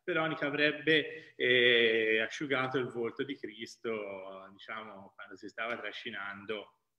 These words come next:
sul, sul Calvario. Da questo, da questo, diciamo, dalla Veronica si pensa che abbia perfino avuto origine la Sindone, ecco, per dire, perché comunque, eh,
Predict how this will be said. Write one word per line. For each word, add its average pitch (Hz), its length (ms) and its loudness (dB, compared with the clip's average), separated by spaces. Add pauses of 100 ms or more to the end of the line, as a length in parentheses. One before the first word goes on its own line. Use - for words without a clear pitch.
(520)
sul, 120 720 0 (480)
sul 147 300 -2
Calvario. 104 1160 0
Da 151 260 6
questo, 139 720 10
da 123 180 4
questo, 113 1120 4
diciamo, 113 400 2
dalla 139 260 8
Veronica 160 680 10
si 131 180 2
pensa 139 480 8
che 131 160 4
abbia 131 400 8
perfino 123 560 2
avuto 123 320 0
origine 123 560 0
la 123 120 2
Sindone, 117 840 2
ecco, - 280 -10
per 101 200 -8
dire, 110 400 0
perché 101 240 -14
comunque, 117 720 -4 (460)
eh, 104 480 -2